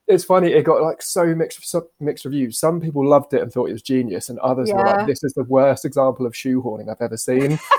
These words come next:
Speaker 1: It's that you can't just respell words that
Speaker 2: Yeah.
Speaker 1: don't work. So it's, it's funny, but, um, but obviously it was a good time for people to get, get noticed, right? So,
Speaker 2: Yeah, yeah, yeah,
Speaker 1: um,
Speaker 2: definitely.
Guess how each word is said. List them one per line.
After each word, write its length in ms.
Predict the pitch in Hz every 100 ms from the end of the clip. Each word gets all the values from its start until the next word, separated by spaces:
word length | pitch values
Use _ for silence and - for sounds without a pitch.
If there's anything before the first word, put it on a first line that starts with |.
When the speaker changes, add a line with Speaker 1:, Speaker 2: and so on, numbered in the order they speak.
| - 392
Speaker 1:
It's 120 | -
that 140 | 175
you 100 | 180
can't 320 | 175 185 196
just 180 | 175 143
respell 680 | 139 160 156 147 156 151 151
words 380 | 170 180 - 247
that 160 | 254
Speaker 2:
Yeah. 440 | 262 262 262 262 254
Speaker 1:
don't 100 | 170
work. 160 | 165 202 226 135
So 260 | - 151 147
it's, 220 | 147 -
it's 160 | 151
funny, 320 | - 131 113 -
but, 300 | 143 117 131
um, 220 | 120 117 -
but 100 | 165
obviously 320 | 165 - 139
it 100 | 127
was 120 | 120
a 80 | 131
good 140 | 139 -
time 180 | 120
for 60 | -
people 260 | 127 - -
to 80 |
get, 220 | - 92 - _ _
get 160 | - -
noticed, 400 | 87 - - -
right? 160 | - -
So, 180 | - -
Speaker 2:
Yeah, 220 | 170 165
yeah, 160 | 170 170
yeah, 200 | 160 160
Speaker 1:
um, 40 |
Speaker 2:
definitely. 520 | - - - - 180